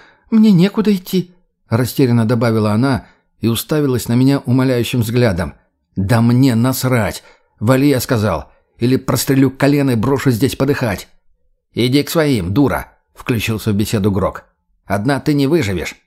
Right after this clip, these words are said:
И в этот момент над лесом эхом пролетел женский визг. Так кричат лишь в одном случае, когда чувствуют прикосновение смерти. "Лёшка!"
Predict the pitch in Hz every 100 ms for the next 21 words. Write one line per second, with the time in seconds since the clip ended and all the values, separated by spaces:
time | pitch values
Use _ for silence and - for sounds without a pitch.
0 | _ _ _ - 131 110 117 107 - 107
1 | 107 131 123 90 - - _ _ 110 101
2 | 113 135 127 107 92 _ 135 131 - 104
3 | 101 104 107 - 120 107 98 110 101 -
4 | 95 90 - - _ _ _ _ _ _
5 | _ 120 110 113 113 123 113 107 110 -
6 | 107 113 123 95 123 110 98 80 - _
7 | _ - 113 107 95 131 - 107 - -
8 | 107 107 - 110 101 98 - 104 - -
9 | - _ _ _ - 285 277 254 262 233